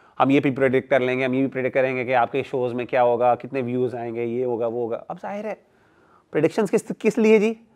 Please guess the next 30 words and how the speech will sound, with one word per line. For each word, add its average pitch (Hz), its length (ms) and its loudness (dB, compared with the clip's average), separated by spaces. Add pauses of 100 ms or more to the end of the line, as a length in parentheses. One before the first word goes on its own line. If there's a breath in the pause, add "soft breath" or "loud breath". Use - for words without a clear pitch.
(440 soft breath)
पास्ट 139 260 10
को 131 120 -2
देख 107 200 -2
के, 92 120 -10 (580)
रिपीटेड 165 440 2
बिहेवियर्स 160 420 6
को 165 120 4
देख 120 200 2
के। 101 100 -6 (1000)
बहुत 160 320 6
कुछ - 220 2
है 196 60 8
और 180 240 6
कई 123 120 2
चीज़ें 139 240 -2
वाकई 113 320 -2
ऐसे 123 180 -2
हो 165 40 0
रही 151 100 -4
हैं, 170 80 -4
क्योंकि 170 140 -2
इंसान 127 260 -6
जाहिर 117 280 -2
है - 220 -2 (520)
एक 131 180 -2
रिपीटेड 135 380 0
बिहेवियर 135 380 4
जो 165 120 2
होता 127 160 2
है 226 120 -2